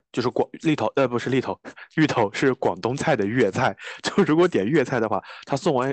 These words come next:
送我一碗那个老火例汤，我就还蛮开心的。如果说那顿饭实在没有什么喝的，我可能会自己配一杯咖啡或者配个什么饮料。我觉得没有，没有汤，没有汤汤水水的东西咽下去就很不舒服，你知道吗？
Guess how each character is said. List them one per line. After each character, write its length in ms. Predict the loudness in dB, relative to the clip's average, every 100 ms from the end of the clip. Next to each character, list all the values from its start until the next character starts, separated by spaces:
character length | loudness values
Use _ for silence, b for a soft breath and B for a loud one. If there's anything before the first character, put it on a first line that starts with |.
| -6
送 220 | -2 0
我 140 | 2
一 80 | 2
碗 260 | 2 0 -2
那 80 | -2
个 60 | 0
老 200 | 2 0
火 220 | 0 -2
例 160 | -2 -6
汤， 200 | -4 -4 -6 _ -20 _ _
我 120 | -8 -4
就 120 | -2
还 100 | -2
蛮 180 | -4 -6
开 200 | -4 -4
心 200 | -6 -8
的。 160 | -8 B B B B
如 180 | -2 0
果 140 | -2
说 260 | 0 -2 -2 B B
那 160 | 0 2
顿 160 | 2
饭 160 | 0 -2
实 140 | -2
在 120 | -2
没 140 | 0 0
有 260 | 0 -2
什 140 | -8 -8
么 180 | -8 -8 _
喝 320 | -8 -2 -2
的， 120 | 0 -2
我 100 | -2
可 140 | -4
能 120 | -4
会 80 | -2
自 140 | -2
己 80 | -6
配 220 | -4 -4
一 40 | 0
杯 160 | -2
咖 220 | -2 -2 -2
啡 160 | 0
或 160 | 0 -4
者 100 | -6
配 120 | -6
个 120 | -4 -4
什 100 | -4
么 80 |
饮 160 | -8 -10 -14
料。 200 | -6 -6 B B B B
我 80 | 0
觉 100 | 2
得 20 |
没 120 | 2
有， 140 | 0 -2 -6
没 240 | -12 -4
有 160 | -2 -2
汤， 260 | -2 -6 -4
没 120 | -2
有 120 | -2
汤 280 | -2 -4 -4
汤 240 | -2 -6 -4
水 140 | -4
水 100 | -2
的 60 | -2
东 140 | -4
西 140 | -10 -4
咽 140 | -4
下 140 | -2 -4
去 100 | -2
就 100 | -4
很 160 | -4
不 120 | -12
舒 280 | -14 -4 -2
服， 140 | -2 -6
你 80 |
知 80 | -10
道 80 |
吗？ 80 | -14